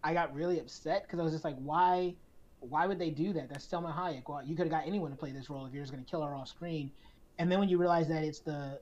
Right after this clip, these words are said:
the mystery of figuring out what happened to her, then I feel like, "Okay, now that, I, I get it now." Um, but I wanna get really quick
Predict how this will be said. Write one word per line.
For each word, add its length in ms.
the 100
mystery 840
of 300
figuring 440
out 180
what 120
happened 380
to 120
her, 300
then 640
I 140
feel 260
like, 280
"Okay, 380
now 380
that, 240
I, 220
I 120
get 240
it 160
now." 280
Um, 480
but 140
I 60
wanna 240
get 260
really 280
quick 340